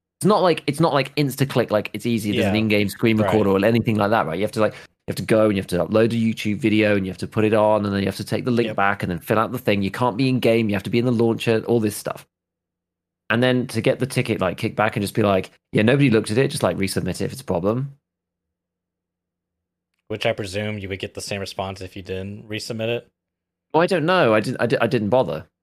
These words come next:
Speaker 1: to be honest with you. Um,
Speaker 2: Oh, 'cause you can only submit one a day, right? They
Speaker 1: Yeah,
Speaker 2: put
Speaker 1: so
Speaker 2: you
Speaker 1: you
Speaker 2: on
Speaker 1: have to
Speaker 2: 24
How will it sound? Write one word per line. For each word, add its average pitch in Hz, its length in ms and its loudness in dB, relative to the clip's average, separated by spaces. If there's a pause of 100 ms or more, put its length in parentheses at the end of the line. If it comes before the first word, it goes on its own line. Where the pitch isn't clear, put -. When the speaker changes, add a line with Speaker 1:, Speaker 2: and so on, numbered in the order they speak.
(800)
Speaker 1:
to - 80 -6
be 98 100 2
honest 82 240 -2
with - 80 -10
you. - 180 -10 (560)
Um, 90 360 -2
Speaker 2:
Oh, 131 220 4
'cause 113 180 -4
you 147 100 -4
can 147 80 -2
only 123 140 -4
submit 110 280 -8
one 104 180 -6
a 95 60 -6
day, 101 260 2
right? 90 300 0 (540)
They 123 100 2
Speaker 1:
Yeah, 101 140 4
Speaker 2:
put - 80 -4
Speaker 1:
so 110 80 0
Speaker 2:
you 117 80 4
Speaker 1:
you - 0 -
Speaker 2:
on - 60 -2
Speaker 1:
have 110 100 -2
to 113 60 -2
Speaker 2:
24 113 120 4